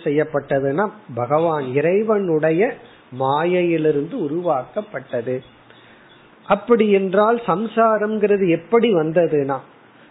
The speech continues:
இந்த உடலை நான் என்ற அத்தியாசம் செய்ததனால் வந்தது. அது இரண்டாவது வரியில் சொல்லப்படுகிறது. "சம்சாரக தன் நிபந்தனக அயம் பும்சக."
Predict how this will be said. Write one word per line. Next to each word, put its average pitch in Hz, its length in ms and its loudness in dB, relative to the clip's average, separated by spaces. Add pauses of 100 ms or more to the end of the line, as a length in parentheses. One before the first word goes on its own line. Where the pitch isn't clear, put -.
(120)
இந்த 151 300 0
உடலை 190 840 2 (100)
நான் 147 560 -2
என்ற 151 520 0 (100)
அத்தியாசம் 165 1000 -2
செய்ததனால் 135 760 -4
வந்தது. 131 640 -4 (260)
அது 143 160 0
இரண்டாவது 147 500 2
வரியில் 135 240 2
சொல்லப்படுகிறது. 127 1080 -2 (580)
"சம்சாரக 170 1500 2 (500)
தன் 185 460 2
நிபந்தனக 160 1400 2 (100)
அயம் 139 540 0
பும்சக." 131 720 -8